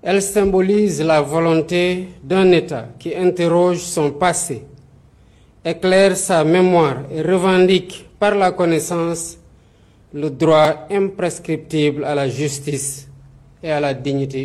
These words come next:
humaine. Le livre blanc que nous recevons aujourd'hui constitue une étape décisive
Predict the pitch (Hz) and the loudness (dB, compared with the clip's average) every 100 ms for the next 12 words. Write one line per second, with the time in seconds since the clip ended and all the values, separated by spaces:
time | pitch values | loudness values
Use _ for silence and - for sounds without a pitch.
0 | 139 147 135 120 - - - - _ _ | -6 -8 -8 -10 -18 -20 -20 -20 _ _
1 | _ _ _ _ _ _ _ 139 160 202 | _ _ _ _ _ _ _ -6 -2 0
2 | 233 220 180 196 208 214 214 202 185 185 | 2 2 2 2 4 4 2 0 0 0
3 | 190 190 170 185 185 254 233 196 202 180 | -4 -6 -4 -4 -2 0 2 2 0 0
4 | 156 117 - - - _ _ _ _ _ | -8 -10 -16 -20 -20 _ _ _ _ _
5 | 226 233 - 220 214 208 202 202 180 147 | 0 0 -2 -6 -4 -2 -2 -2 -4 -4
6 | - 180 170 143 214 233 233 196 190 196 | -6 -8 -8 -2 0 0 -6 -6 -2 -2
7 | 190 180 | -2 -6